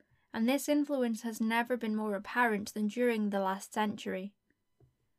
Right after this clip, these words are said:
The First and Second World Wars and the Cold War that followed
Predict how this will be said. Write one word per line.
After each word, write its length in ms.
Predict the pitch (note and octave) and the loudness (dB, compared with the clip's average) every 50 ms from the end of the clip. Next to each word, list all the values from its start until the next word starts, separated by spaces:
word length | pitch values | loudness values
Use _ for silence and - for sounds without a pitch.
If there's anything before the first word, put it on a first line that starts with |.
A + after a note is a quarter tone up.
| _ _ _ _ - | _ _ _ _ -6
The 120 | A#3+ A#3+ | -6 -4
First 440 | A#3+ - C4 C4 C#4 D#4 D4 - - | 0 4 6 8 8 8 6 4 -4
and 120 | D#4+ D4+ | -4 -2
Second 440 | D4 - C#4+ C#4 C4 C#4 C4 B3+ B3 | 4 4 4 4 4 2 0 0 0
World 280 | B3 A3+ A3+ A3 A3 A3 G#3+ | 0 0 2 2 2 0 0
Wars 440 | G#3 G3+ G3 G3 G3 G3 G3+ - - - | 2 2 4 4 2 2 0 -4 -4 -2
and 160 | - B3+ C4 | 0 0 0
the 80 | D4+ D4+ | 0 -2
Cold 360 | - - D4 C#4 B3+ B3+ A#3 | 0 2 4 4 2 2 -4
War 200 | A#3+ A#3 A#3 A#3 | -2 -2 -2 -2
that 160 | G#3+ G#3+ - | -2 -4 -6
followed 500 | - - B3 A#3+ A#3 A3 G3 F#3 F#3 G3+ | -2 2 4 4 4 4 4 0 -2 -6